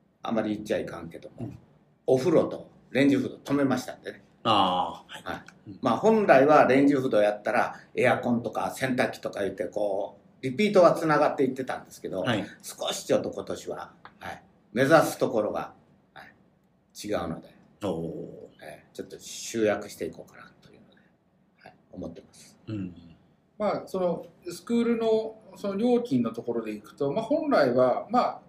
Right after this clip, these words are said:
Speaker 3: どうでしょうね。相場で言うとエアコンクリーニングだったら、例えば五万から十五万ぐらいの間で募集してますし、
Speaker 2: はい。
Speaker 3: で、まあ、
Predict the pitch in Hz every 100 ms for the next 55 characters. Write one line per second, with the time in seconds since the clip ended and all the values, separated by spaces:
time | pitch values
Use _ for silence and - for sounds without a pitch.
0 | _ - 220 - - 135 175 170 175 170
1 | 165 139 143 143 143 - 151 147 117 -
2 | - - - 139 127 - 117 123 120 101
3 | 104 117 123 120 120 120 104 104 101 98
4 | 92 104 - 104 - 101 101 - - 127
5 | 117 87 104 90 - - - _ 151 139
6 | 131 127 120 113 107 98 - _ _ _
7 | _ _ 180 151 - -